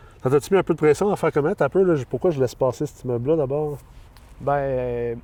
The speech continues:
Speaker 2: moi, j'avais besoin des autres personnes pour
Speaker 1: Ok,
Speaker 2: l'acheter, puis
Speaker 1: ok.
Speaker 2: le monsieur voulait pas faire de balance de vente tout court.
Speaker 1: Ouais, exact, c'est vrai.
Speaker 2: Fait que là, euh, il manquait d'argent pour l'acheter tout court.
Speaker 1: Ouais.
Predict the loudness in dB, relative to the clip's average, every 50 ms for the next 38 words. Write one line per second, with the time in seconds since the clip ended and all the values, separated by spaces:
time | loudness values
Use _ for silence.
0 | -14 -14 -8 -4 0 0 2 2 2 2 0 0 0 0 0 -2 -2 -4 -8 -10
1 | -8 -8 -10 -6 -4 -2 0 0 0 2 0 0 0 -2 -6 -6 -6 -4 -4 -2
2 | -4 -4 -6 -10 -8 -8 -8 -8 -6 -6 -4 -4 -4 -4 -2 -2 0 0 0 0
3 | 0 0 0 0 0 0 -2 -2 -4 -6 -8 -10 -12 -8 -4 -2 0 0 0 -2
4 | -4 -2 0 2 2 0 0 -4 -4 -4 -2 -2 -2 -4 -4 -8 -10 -10 -10 -10
5 | -10 -10 -8 -4 -2 0 0 0 0 0 0 -2 -2 -2 -4 -6 -6 -6 -4 -2
6 | -2 -4 -2 -4 -4 -4 -4 -4 -4 -4 -4 -4 -6 -6 -6 -8 -10 -10 -8 -4
7 | -2 0 0 -2